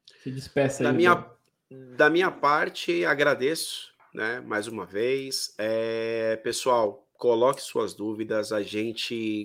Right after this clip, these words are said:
Speaker 2: gosta de responder. É, e, e, e, e muitas, e muitas dessas dúvidas, é, às vezes, geram até um novo podcast. Então, é importantíssimo
Speaker 1: Exato.
Speaker 2: que vocês,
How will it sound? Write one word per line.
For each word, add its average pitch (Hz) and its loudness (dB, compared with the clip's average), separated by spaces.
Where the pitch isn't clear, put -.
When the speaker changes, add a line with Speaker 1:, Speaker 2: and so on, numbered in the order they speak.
Speaker 2:
gosta 151 6
de 135 -8
responder. 107 -4
É, 113 2
e, 127 0
e, 127 4
e, 131 2
e 127 0
muitas, 165 6
e 151 0
muitas 147 2
dessas 139 2
dúvidas, 127 4
é, 117 4
às 139 6
vezes, 139 0
geram 143 4
até 135 4
um 147 0
novo 135 4
podcast. 135 -4
Então, 143 0
é 147 4
importantíssimo 175 -2
Speaker 1:
Exato. 110 -14
Speaker 2:
que 135 -6
vocês, 127 2